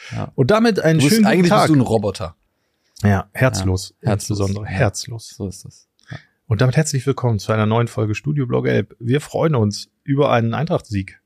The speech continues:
Speaker 2: Hey!
Speaker 1: Ja.
Speaker 2: Und damit bist du, du bist
Speaker 1: Jubel!
Speaker 2: ja, du bist ja der Auswärtskönig dieser Saison.
Speaker 1: Stimmt, ich habe jetzt zwei.
Speaker 2: Du
Speaker 1: Ihr
Speaker 2: hast
Speaker 1: habt beide
Speaker 2: zwei.
Speaker 1: nur einen, ja.
Speaker 2: Lars und ich haben jeweils nur
Speaker 1: Wobei
Speaker 2: einen.
Speaker 1: du ja bei, der, bei dir ist die Quote natürlich sehr hoch, weil du nur anderthalb Auswärtsspiele machst pro
Speaker 2: Aber
Speaker 1: Saison.
Speaker 2: Lars und ich können auch ausgleichen.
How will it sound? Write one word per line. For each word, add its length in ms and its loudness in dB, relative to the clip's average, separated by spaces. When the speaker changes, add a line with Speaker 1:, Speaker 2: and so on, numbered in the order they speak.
Speaker 2:
Hey! 680 -2
Speaker 1:
Ja. 80 -2
Speaker 2:
Und 100 0
damit 220 0
bist 180 -4
du, 80 -4
du 100 -2
bist 100 0
Speaker 1:
Jubel! 720 2
Speaker 2:
ja, 40 0
du 80 2
bist 160 2
ja 80 2
der 160 0
Auswärtskönig 760 -2
dieser 260 -4
Saison. 280 -2
Speaker 1:
Stimmt, 360 -2
ich 100 -14
habe 140 -2
jetzt 160 -6
zwei. 300 -2
Speaker 2:
Du 120 -4
Speaker 1:
Ihr 80 4
Speaker 2:
hast 80 0
Speaker 1:
habt 60 2
beide 80 0
Speaker 2:
zwei. 180 2
Speaker 1:
nur 80 -2
einen, 240 -4
ja. 100 -8
Speaker 2:
Lars 280 -2
und 80 -8
ich 140 -10
haben 140 -4
jeweils 300 -6
nur 80 0
Speaker 1:
Wobei 160 2
Speaker 2:
einen. 80 0
Speaker 1:
du 140 2
ja 100 4
bei, 140 2
der, 160 0
bei 160 0
dir 120 0
ist 120 -4
die 60 -4
Quote 260 -2
natürlich 220 -2
sehr 180 0
hoch, 180 2
weil 140 2
du 100 0
nur 140 0
anderthalb 320 -4
Auswärtsspiele 480 -4
machst 240 -10
pro 60 0
Speaker 2:
Aber 200 2
Speaker 1:
Saison. 80 2
Speaker 2:
Lars 220 0
und 80 -2
ich 120 -6
können 160 0
auch 80 2
ausgleichen. 560 -2